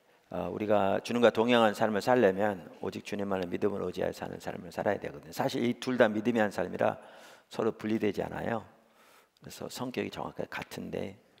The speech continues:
어, 이제 적용하는 게 약간 달라서, 그래서 저는 그 부분을 믿음이 한 삶으로 이렇게 나눴습니다. 그래서 십자가에 의한 삶은, 어,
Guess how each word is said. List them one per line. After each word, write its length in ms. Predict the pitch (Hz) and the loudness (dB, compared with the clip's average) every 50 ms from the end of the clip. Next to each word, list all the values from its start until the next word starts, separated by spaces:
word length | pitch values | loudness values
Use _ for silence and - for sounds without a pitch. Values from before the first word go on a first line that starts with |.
| _ _ _ _ _ _ _ _ - - | _ _ _ _ _ _ _ _ -18 -12
어, 720 | - 80 80 - 82 - - - - 82 87 - - - - | -8 -8 -8 -6 -8 -8 -10 -10 -12 -12 -14 -16 -18 -20 -18
이제 100 | - - - | -18 -14 -8
적용하는 560 | - - 104 104 123 127 127 123 110 101 98 | 0 0 2 4 4 4 4 4 2 2 2
게 80 | 90 90 | 0 0
약간 260 | 85 - 92 85 87 | 0 0 -2 -2 -2
달라서, 680 | - - - 87 87 87 - - - - - 85 - _ _ _ _ _ _ _ _ _ _ _ _ | -4 -6 -4 -2 -4 -4 -4 -6 -10 -14 -14 -16 -18 _ _ _ _ _ _ _ _ _ _ _ _
그래서 140 | - - - | -20 -16 -12
저는 320 | - 90 85 85 90 85 - | -12 -10 -10 -10 -12 -12 -12
그 140 | - 92 | -12 -10
부분을 460 | 90 87 80 82 85 95 113 120 - - - _ _ - - _ _ | -10 -10 -10 -8 -4 -4 -4 -4 -4 -8 -14 _ _ -20 -20 _ _
믿음이 420 | - 87 95 92 107 104 101 95 | -8 -6 -4 -4 -2 -4 -2 -2
한 140 | 87 80 78 | -4 -4 -6
삶으로 400 | - - - - - - - 139 | -10 -14 -14 -14 -14 -16 -18 -20
이렇게 180 | 135 - - - | -20 -18 -18 -16
나눴습니다. 760 | - 123 - - - 95 - - - - - - - 117 - 95 107 | -14 -12 -12 -12 -12 -12 -12 -14 -14 -16 -18 -18 -18 -18 -20 -20 -20
그래서 200 | - - - - | -20 -18 -16 -10
십자가에 460 | - - - - 143 143 135 135 123 | -10 -10 2 6 8 8 10 10 8
의한 220 | 107 98 98 92 90 | 8 8 4 4 2
삶은, 480 | - 90 87 92 92 113 113 101 - - - - - - - - - - - - _ _ _ _ | -2 -2 -4 -2 0 -2 -2 -2 -4 -10 -18 -20 -20 -20 -20 -20 -20 -20 -20 -20 _ _ _ _
어, 640 | - 80 82 82 85 85 82 82 78 71 69 - | -18 -16 -16 -16 -16 -16 -18 -18 -18 -20 -20 -20